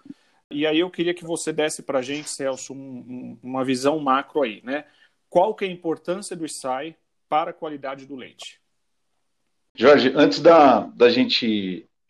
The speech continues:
Speaker 2: entrar especificamente aí no tema da qualidade do leite, né, já que a gente tá dando sequência aí no que a gente já vem tratando sobre o In-Service ao Inclusive, conhecido como a, pela sigla isai, né,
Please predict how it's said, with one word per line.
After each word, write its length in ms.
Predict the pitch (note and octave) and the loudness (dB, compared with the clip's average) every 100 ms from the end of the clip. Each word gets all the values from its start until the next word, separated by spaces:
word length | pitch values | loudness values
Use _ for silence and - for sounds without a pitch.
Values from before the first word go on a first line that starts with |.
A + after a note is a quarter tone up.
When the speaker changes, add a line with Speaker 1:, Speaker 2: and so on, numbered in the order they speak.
| - | -2
Speaker 2:
entrar 440 | A2 A#2 - A#2 | 0 0 4 4
especificamente 920 | G#2+ A#2 A2 C#3 - C3+ A#2+ A#2 - | 4 0 -2 -4 0 2 2 0 0
aí 80 | A2+ | -2
no 100 | G#2 | -2
tema 360 | - A2+ G#2 | -2 -2 0
da 120 | G2 G2 | 0 0
qualidade 520 | G#2 F#2+ F#2+ F#2 F2 | 0 -2 0 0 0
do 80 | F2+ | -2
leite, 420 | A2+ C3+ - - | 2 2 -2 -2
né, 140 | A2 | -2
já 160 | F#2+ G#2+ | 2 0
que 100 | - | 0
a 40 | |
gente 200 | A#2+ A2+ | -4 -2
tá 100 | - | 0
dando 200 | G#2+ G#2+ | 2 0
sequência 600 | - A2+ - A#2 A#2 - | -4 -6 0 0 0 -2
aí 80 | G#2+ | -2
no 120 | G#2 | -2
que 260 | G#2+ G#2+ F#2 - - - _ | -4 -4 -4 -8 -20 -20 _
a 60 | - | -2
gente 180 | A2+ | 0
já 120 | A#2 G#2+ | 4 4
vem 120 | A#2 | 4
tratando 540 | A#2 A2 - C3 C3+ | 4 2 6 6 6
sobre 320 | A2 - G#2+ | 2 0 2
o 40 | A2 | 2
In-Service 520 | G#2+ - A#2 A2 - | 0 4 4 4 2
ao 80 | G#2 | 0
Inclusive, 640 | G2 - C3 C#3+ G#2 F#2+ - _ _ _ _ | -2 2 6 6 4 -4 -16 _ _ _ _
conhecido 640 | - A2+ A2+ - B2+ A2+ | 4 6 6 4 2 2
como 220 | - A2+ | 4 6
a, 180 | A2+ G#2 - _ - | 6 4 0 _ 4
pela 200 | A2 A2 | 6 6
sigla 360 | - A#2 A2+ | 4 4 6
isai, 500 | G#2+ - B2+ C#3 B2 | 6 4 8 8 8
né, 240 | G#2+ C#3 | 6 2